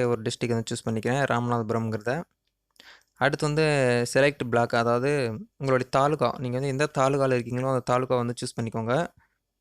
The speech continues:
சூஸ் பண்ணி முடிச்சதுக்கப்புறம் வியூ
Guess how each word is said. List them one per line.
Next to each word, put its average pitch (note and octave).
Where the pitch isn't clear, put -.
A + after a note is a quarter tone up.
சூஸ் -
பண்ணி D#3
முடிச்சதுக்கப்புறம் C#3+
வியூ D#3+